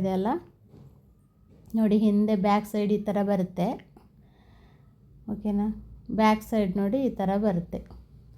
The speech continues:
ಮತ್ತು ಎದುರುಗಡೆಯಿಂದ ಈ ಥರ ಇರುತ್ತೆ. ಬ್ಯಾಕ್ ಸೈಡಿಂದನೂ ಡಿಸೈನ್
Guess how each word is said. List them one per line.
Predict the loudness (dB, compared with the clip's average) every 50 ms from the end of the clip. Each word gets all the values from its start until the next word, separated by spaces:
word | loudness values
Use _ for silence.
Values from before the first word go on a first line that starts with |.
| -20 -20 -20 -20 -20 -20 -20 -20 -20 -20 -20 -16 -10 -8 -6
ಮತ್ತು | -6 -6 -8 -10 -10 -4 -2 0 0 0 0 -2 -8 -20 -20 -20 -20 -20 -20 -20 -20 -20 -20 -20 -20 -20 -20 -20 -20 -20 -20 -20 -20 -20 -20 -20 -20 -20 -20 -20 -14 -6 -2 -2
ಎದುರುಗಡೆಯಿಂದ | 0 2 2 2 2 4 4 2 2 2 2 2 2 2 2 2
ಈ | 0 0 0
ಥರ | 0 2 2
ಇರುತ್ತೆ. | 2 0 0 -2 0 4
ಬ್ಯಾಕ್ | 4 4 4 4 2 0
ಸೈಡಿಂದನೂ | 2 2 4 4 4 4 4 4 4 4 4 4 4
ಡಿಸೈನ್ | 4 4 4 4 4 4